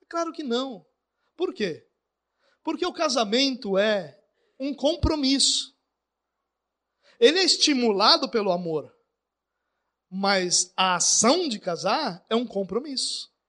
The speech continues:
Quando você casou, você se comprometeu a que agora a sua vida não seria mais importante que a vida dos dois juntos.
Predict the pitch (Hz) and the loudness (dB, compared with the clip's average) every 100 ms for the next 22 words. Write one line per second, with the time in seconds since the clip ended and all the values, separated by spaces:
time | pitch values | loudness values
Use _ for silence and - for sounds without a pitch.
0 | _ _ _ _ _ _ - 403 339 254 | _ _ _ _ _ _ 4 4 6 6
1 | - 226 175 147 214 262 190 185 202 233 | 6 4 0 2 6 6 4 0 0 2
2 | - - - 277 359 427 - - 285 359 | 0 -2 -6 0 0 0 -6 -4 -2 -2
3 | 339 - 208 175 175 247 _ _ _ _ | -4 -6 -2 0 -2 -8 _ _ _ _
4 | _ _ 202 202 247 240 196 202 240 240 | _ _ -2 -2 4 4 6 4 4 4
5 | 190 - - 302 415 302 180 247 277 240 | 4 6 6 6 8 8 6 2 2 4
6 | 240 320 - 254 240 233 233 196 220 196 | 2 2 2 2 2 4 2 0 -2 -4
7 | - 208 220 277 208 254 269 247 247 269 | -4 -4 -2 -4 -2 0 0 4 4 4
8 | 311 190 - - - | 0 -4 -6 -6 -10